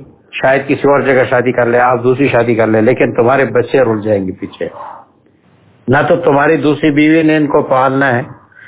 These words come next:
اگر اس کے ساتھ جاتے ہیں بچے تو اس نے خاون کر لیے، دوسرے خاون نے، ہمارے معاشرے میں بچے کہاں پالنے؟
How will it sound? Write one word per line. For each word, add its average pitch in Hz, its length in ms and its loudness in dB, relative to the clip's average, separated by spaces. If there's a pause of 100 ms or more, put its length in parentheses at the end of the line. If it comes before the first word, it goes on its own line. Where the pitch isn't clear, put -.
(180)
اگر 135 200 2 (100)
اس 165 160 0
کے 180 100 2
ساتھ 156 280 0
جاتے 147 280 0
ہیں 147 80 0
بچے 139 400 0 (460)
تو 127 80 2
اس 123 140 0
نے 156 60 2
خاون 139 340 0
کر 143 140 0
لیے، 135 280 2
دوسرے 120 360 0
خاون 127 340 2
نے، 135 60 0
ہمارے 131 320 2
معاشرے 123 440 0
میں 131 100 2
بچے 123 280 -2
کہاں 156 300 0
پالنے؟ 98 360 -4